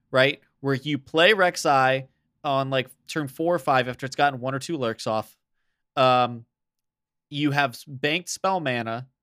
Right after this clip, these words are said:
you swing and drop a enter buff here, right? Um, now, in Shurima, you have the Relentless Purs-, nope,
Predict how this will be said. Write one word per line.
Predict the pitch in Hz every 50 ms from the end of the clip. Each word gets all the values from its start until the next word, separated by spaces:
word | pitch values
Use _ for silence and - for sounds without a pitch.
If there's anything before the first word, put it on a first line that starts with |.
| _ _ _ _ -
you | 147 151 143
swing | 135 - - - 180 226 220 165 131 120 120 127 156 156 - _ _ _ _ _ _ _ _ _ _ -
and | 147 139 135 123
drop | - 135 143 143 147 147 139 135 - - -
a | 143 147 143 139 139 139 143 139 135 127 - - _ _ _ _ _ _ -
enter | 156 160 151 - 156 139
buff | 127 - 139 135 123 - -
here, | - - 147 120 95 - - - _ _ _ _ _ _ _ -
right? | 123 123 127 131 - _ _ _ _ _ _ _ _ _ -
Um, | 151 139 135 127 123 135 -
now, | 160 151 151 143 135 131 - _ _ _ _ _ _ _ _ -
in | 202 196 208 214
Shurima, | 185 - - 190 185 180 170 170 160 170 180 180 175 165 -
you | 165 160 147 131
have | 139 147 147 143 139 135 131 135
the | 143 139 139 135
Relentless | 120 123 131 123 127 147 151 147 165 160 151 - - - - _
Purs-, | _ - 143 131 - - - - - - - - - - - - -
nope, | 143 139 143 147 151 _